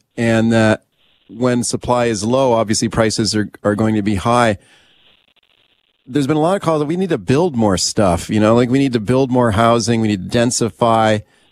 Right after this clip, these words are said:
build stuff that people can actually afford to rent or to buy. Do you see, is that the way you see it as well? Like, a-, as a guy is sort of on the, on the rental end of it, you, you think B C should be building more rental properties?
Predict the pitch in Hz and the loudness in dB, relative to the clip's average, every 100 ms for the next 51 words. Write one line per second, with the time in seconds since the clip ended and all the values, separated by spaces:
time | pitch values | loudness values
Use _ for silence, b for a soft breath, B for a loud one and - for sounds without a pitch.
0 | _ 120 123 - 127 113 110 117 113 110 | _ -2 -2 0 0 0 -2 -2 0 0
1 | 113 110 110 117 110 98 - 113 113 104 | 0 0 0 0 -2 -2 0 0 2 0
2 | 95 104 110 107 98 104 90 98 104 104 | 2 2 2 0 -2 -4 0 0 2 0
3 | - b b b b - 120 139 156 - | -4 b b b b -4 2 2 2 2
4 | 147 143 143 135 - 120 170 165 147 143 | 2 2 0 -4 -6 -2 0 0 0 0
5 | 147 135 120 107 120 127 117 107 - _ | 0 0 2 2 4 4 2 0 -6 _
6 | _ - - - 113 113 120 123 120 104 | _ -6 -4 -2 -2 0 0 0 0 -2
7 | 120 110 110 110 107 - 113 104 117 120 | -4 -2 -2 -2 -4 -2 -2 0 0 0
8 | 110 113 120 104 95 - _ 82 101 - | 0 0 0 0 -2 -4 _ -10 -6 -6
9 | 107 117 123 123 120 123 110 113 107 101 | -2 0 2 2 0 0 0 0 -2 0
10 | 113 110 104 107 104 104 104 98 104 107 | 0 2 2 2 2 0 -2 0 0 0
11 | 120 127 127 | -2 -4 -6